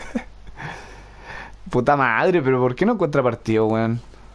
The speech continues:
Bueno,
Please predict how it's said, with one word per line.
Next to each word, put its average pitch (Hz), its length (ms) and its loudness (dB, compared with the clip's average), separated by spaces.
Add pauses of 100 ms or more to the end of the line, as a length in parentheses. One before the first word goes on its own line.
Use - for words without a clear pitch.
(2750)
Bueno, 165 300 4